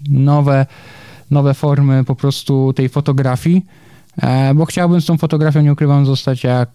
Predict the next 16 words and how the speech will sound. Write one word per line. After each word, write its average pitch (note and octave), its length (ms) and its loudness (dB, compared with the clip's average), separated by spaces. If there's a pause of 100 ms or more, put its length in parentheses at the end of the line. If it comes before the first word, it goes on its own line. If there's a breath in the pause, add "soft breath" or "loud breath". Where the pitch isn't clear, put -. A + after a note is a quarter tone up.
jak C3 220 -4
najdłużej, E3 800 2 (1700)
docelowo D3 460 0
do D3+ 80 -2
końca. D3+ 360 0 (480 loud breath)
E, B2 420 -2
ale E3 280 0
no F3+ 160 4
nie F3+ 220 2
ukrywam, F3 360 0
że E3 160 0
też D#3+ 200 -4
ta E3 140 -2
fotografia D#3+ 380 -2
sportowa D3+ 500 -2
też D3+ 180 0